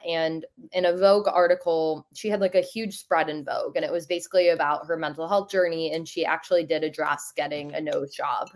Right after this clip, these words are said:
and talked about how she regretted it as a young person in Hollywood, because what it did is actually pulled her further from her cultural identity. And I think that, you know, I think that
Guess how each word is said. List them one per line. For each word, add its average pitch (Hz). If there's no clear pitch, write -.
and 165
talked 160
about 147
how 147
she 156
regretted 151
it 151
as 233
a 220
young 170
person 170
in 160
Hollywood, 156
because 160
what 170
it 143
did 156
is 156
actually 160
pulled 151
her 160
further 156
from 151
her 151
cultural -
identity. 160
And 160
I 185
think 196
that, 160
you 185
know, 170
I 190
think 254
that 202